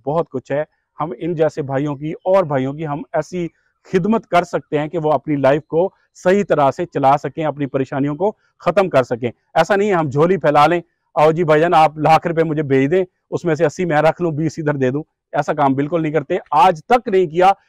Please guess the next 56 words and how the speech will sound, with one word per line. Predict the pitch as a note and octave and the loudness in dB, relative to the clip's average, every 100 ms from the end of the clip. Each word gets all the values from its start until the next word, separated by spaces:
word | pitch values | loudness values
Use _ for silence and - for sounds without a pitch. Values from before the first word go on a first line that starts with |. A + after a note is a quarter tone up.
| _ | _
और | - | 0
ना | D#3+ D#3+ E3+ A#3 | 0 2 4 4
ही | G#3+ | 2
हम | E3+ C3 B2 _ _ _ | 0 0 -4 _ _ _
इस | C4 - - | -2 -2 -2
प्लेटफॉर्म | F#3+ F3+ D3+ D#3+ D#3 | 0 0 2 2 2
से | - E3+ A#3 D#3+ | 0 -2 0 0
आइंदा | D#3+ F3 | 2 0
कोई | F#3 E3 | 0 2
ऐसा | D#3 - | 2 2
काम | D#3+ C#3 C#3 | -2 -2 -2
करेंगे। | D3 - D3+ B2+ G#2+ G#2 _ _ - | -2 0 0 0 -4 -8 _ _ -4
ना | C#3+ G#3 | 0 2
हम | F#3+ F3 | 2 -2
किसी | E3+ F#3+ | -6 -4
को | F3 | -2
जवाब | D3 D3+ | 4 4
दे | E3 E3 | 4 -2
सकते | E3 - F3 | -4 -4 -4
हैं, | F#4 _ _ _ D3+ | -4 _ _ _ -2
अ, | D3 | -2
कोई | C#3+ F3 | 2 0
पैसे | D#3+ F3+ F#3 | 2 2 2
भेजे, | D#3+ D#3+ | 0 0
बोले, | E3 E3 E3 | 2 2 2
"जी, | E3 | 0
हमने | D#3 D#3+ | 0 0
भेजे | D3 D3+ | 2 2
थे, | D#3+ | 2
पता | D3+ D#3 | 0 -2
नहीं | D3+ | -2
किधर | D#3 D#3 | -4 -4
गए | D3+ | -4
हैं, | D3 | -6
खा | - C#3+ | 0 2
गए | C#3+ D3 | 2 -2
हैं, | D3 | -2
क्या | D3 C#3 | 0 0
किया | C#3 C#3 | 2 -2
है," | - | -2
ऐसा | D3 | -6
काम | D#3 C#3 | -4 -4
नहीं | D3 | -4
करते। | C#3 C#3 E3 _ _ - | -6 -6 -6 _ _ -6
अपनी | F3+ B3 | -2 0
तरफ | A3 F#3+ E3+ | 0 0 0
से | G3+ - | -4 -4
ईद | G3 G#3+ | -4 -2
के | G3 | 0
इस | F#3+ - | -2 0
मौके | E3 D#3 F3 | -2 0 0
पे | E3+ | -2
इनके | F#3 D#3+ | -2 -4
बच्चों | E3+ D3 F3+ | -4 -4 -6
के | D#3 | -4
लिए, | D3 D#3+ | -2 -2